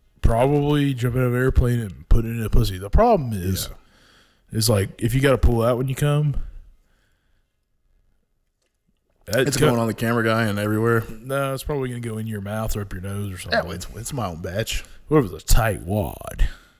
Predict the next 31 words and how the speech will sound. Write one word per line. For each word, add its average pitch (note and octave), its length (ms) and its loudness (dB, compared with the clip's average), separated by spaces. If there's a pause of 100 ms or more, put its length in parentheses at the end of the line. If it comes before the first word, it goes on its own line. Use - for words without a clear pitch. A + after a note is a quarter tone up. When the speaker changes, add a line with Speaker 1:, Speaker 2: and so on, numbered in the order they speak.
(120)
Speaker 2:
A - 80 -14
tight D#3 420 2
wad? C#3 580 0
Speaker 1:
Yeah, A2 120 2
it's G2 100 0
just - 200 -4
tight. - 400 -4 (200)
Speaker 2:
<laughs> - 200 -4
That's, - 220 -4
it A#2+ 140 -10
hits C3+ 200 -4
you D3+ 80 -6
hard. D#3+ 320 -2
Speaker 1:
Yeah, E3+ 400 -4 (220)
yeah. D#3 340 -4
Speaker 2:
<laughs> - 60 -20 (1700)
Okay, C#3+ 320 6
so - 180 -4
let's C3 200 0
move B2 240 0
on B2 240 0
to C#3 200 -10
this D#3 200 -4
motherfucker D#3+ 600 2
before E3 260 0
we D#3 80 0
get D3+ 160 -6
too D3+ 140 -6
thick C#3 320 -6
into B2 240 -4
everything. A#2+ 460 -4